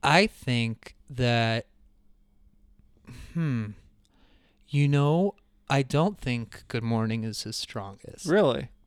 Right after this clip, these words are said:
Speaker 1: I think that it's the fact that he has so many songs
Speaker 2: It's the most
Speaker 1: on it.
Speaker 2: equal.
Speaker 1: Yeah. But let's, let's take, do we take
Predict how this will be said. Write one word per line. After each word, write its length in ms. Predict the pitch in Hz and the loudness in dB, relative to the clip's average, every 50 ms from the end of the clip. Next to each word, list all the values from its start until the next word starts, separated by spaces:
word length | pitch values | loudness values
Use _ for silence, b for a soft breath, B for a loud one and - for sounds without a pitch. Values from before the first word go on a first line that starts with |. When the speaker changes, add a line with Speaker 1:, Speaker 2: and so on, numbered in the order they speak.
| - - | -4 0
Speaker 1:
I 160 | 127 123 123 | 0 0 0
think 500 | - - - 143 131 127 120 - - - | -2 -4 -4 -4 -4 -4 -6 -8 -8 -4
that 440 | 127 117 113 113 110 110 110 104 - b b b b b b b b b b b - | -2 0 0 2 0 0 -2 -4 -8 b b b b b b b b b b b -4
it's 760 | 135 127 120 120 117 - - - - - - - - - - - _ _ _ _ _ _ _ _ _ _ _ _ _ _ _ _ _ - | -2 -2 0 -2 -4 -6 -8 -6 -6 -6 -6 -6 -8 -10 -12 -16 _ _ _ _ _ _ _ _ _ _ _ _ _ _ _ _ _ -14
the 200 | 143 123 147 143 | -4 0 0 2
fact 300 | - - 190 190 - - | 4 4 2 2 2 0
that 240 | 196 180 170 - - | 2 2 2 2 0
he 200 | - 185 160 139 | -2 -2 0 2
has 680 | 135 143 139 131 127 123 123 123 117 - - - - - - _ | 4 6 6 6 4 4 2 0 -2 -6 -8 -12 -12 -14 -18 _
so 400 | - - - - - 139 135 143 | -10 -6 -4 0 2 2 2 2
many 260 | 156 160 170 180 185 | 2 2 0 0 -2
songs 580 | 185 - - 202 202 202 208 220 220 233 - - | -4 -4 -2 0 0 0 0 0 -2 -4 0 4
Speaker 2:
It's 160 | 196 180 - - | 4 4 4 4
the 80 | 208 | 2
most 200 | 202 196 180 156 | 4 4 4 4
Speaker 1:
on 160 | 190 196 202 | 2 2 2
it. 80 | 220 208 | 2 2
Speaker 2:
equal. 580 | 180 - - - 143 127 110 101 - 123 135 156 - - - - - - - _ - | 0 -2 0 2 4 4 4 2 -2 -6 -12 -14 -20 -20 -20 -20 -20 -20 -20 _ -2
Speaker 1:
Yeah. 340 | 165 151 139 123 107 95 - - - b b b b b b b b - - | 4 4 6 6 4 2 -6 -16 -20 b b b b b b b b -2 2
But 400 | 202 247 254 220 196 190 185 - - _ _ _ _ _ _ _ _ _ _ _ _ _ - | 4 4 4 4 4 4 2 0 -6 _ _ _ _ _ _ _ _ _ _ _ _ _ -6
let's, 440 | 175 185 196 190 - - - - - _ _ _ _ _ _ _ _ _ _ - - - | -2 -2 -2 -2 -2 -6 -8 -8 -12 _ _ _ _ _ _ _ _ _ _ -20 -20 -10
let's 440 | 180 160 143 143 139 - - - - _ - | -4 -2 0 0 0 -2 -4 -10 -12 _ -10
take, 520 | - - 143 139 135 123 - - - - - - - - - - _ _ _ _ _ _ _ _ _ _ _ _ _ _ - _ | -6 -2 0 0 0 -2 -4 -8 -18 -18 -16 -16 -16 -18 -20 -20 _ _ _ _ _ _ _ _ _ _ _ _ _ _ -20 _
do 100 | - 127 | -8 -6
we 80 | 127 123 | -4 -2
take 260 | - - 127 123 - | 0 2 0 0 0